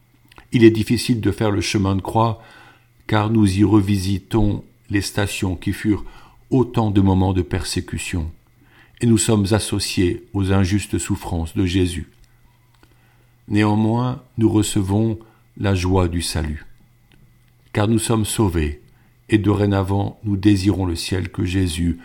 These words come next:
nous a obtenu. En ces jours,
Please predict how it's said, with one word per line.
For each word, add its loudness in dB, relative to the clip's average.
nous -2
a -2
obtenu. -2
En -6
ces 4
jours, 2